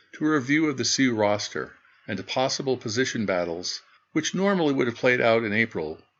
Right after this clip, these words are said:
but will now be fought over in August. We will also continue with our road trip series and put out another mailbag podcast before practices commence. Along with your questions, your comments are much appreciated.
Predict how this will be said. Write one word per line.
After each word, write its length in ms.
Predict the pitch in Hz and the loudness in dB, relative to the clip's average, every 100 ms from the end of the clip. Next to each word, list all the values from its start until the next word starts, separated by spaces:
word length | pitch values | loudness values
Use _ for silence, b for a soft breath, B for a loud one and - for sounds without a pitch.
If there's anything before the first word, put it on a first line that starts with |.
| _ | _
but 100 | 98 | -6
will 160 | 98 98 | -4 -4
now 200 | 110 113 | -2 0
be 140 | 110 | -2
fought 260 | 101 104 95 | -2 0 0
over 360 | 92 87 92 | -2 -4 -8
in 160 | 87 87 | -8 -6
August. 520 | 92 78 65 - - _ _ _ _ _ _ _ - | -6 -6 -10 -12 -16 _ _ _ _ _ _ _ -2
We 80 | 104 | 4
will 80 | 117 | 4
also 240 | 156 160 | 4 0
continue 420 | - 131 127 127 | -4 -2 0 2
with 160 | 127 117 | 2 0
our 80 | 101 | 0
road 240 | 110 117 | 0 0
trip 240 | - 98 - | -2 -6 -4
series 600 | - 92 95 98 104 - _ _ _ _ - | -2 0 0 -2 -6 -14 _ _ _ _ -8
and 180 | - 92 | -6 -4
put 200 | - 139 | 2 4
out 100 | 135 | 4
another 320 | 107 117 135 | 4 2 2
mailbag 560 | 120 120 120 120 117 - | 4 4 6 4 2 0
podcast 720 | 117 104 - 90 82 - - | 0 0 0 -2 -2 -4 -10
before 280 | 98 101 90 | -8 -6 -4
practices 600 | - 101 - 101 98 - | 0 -2 -2 -8 -6 -8
commence. 560 | - 90 73 73 - - _ _ _ _ _ _ - | -8 -8 -8 -12 -16 -18 _ _ _ _ _ _ -2
Along 240 | 113 143 | 4 4
with 120 | 170 - | 4 2
your 120 | 147 | 0
questions, 840 | - 165 - - 127 139 143 - - | 4 2 2 0 -2 -4 -10 -12 -6
your 160 | 98 | -4
comments 560 | 90 - 147 143 131 127 | -2 0 0 2 0 0
are 60 | 92 | -4
much 240 | 104 - | -4 -6
appreciated. 720 | - 113 104 - 85 69 67 | -6 -4 -4 -6 -6 -8 -14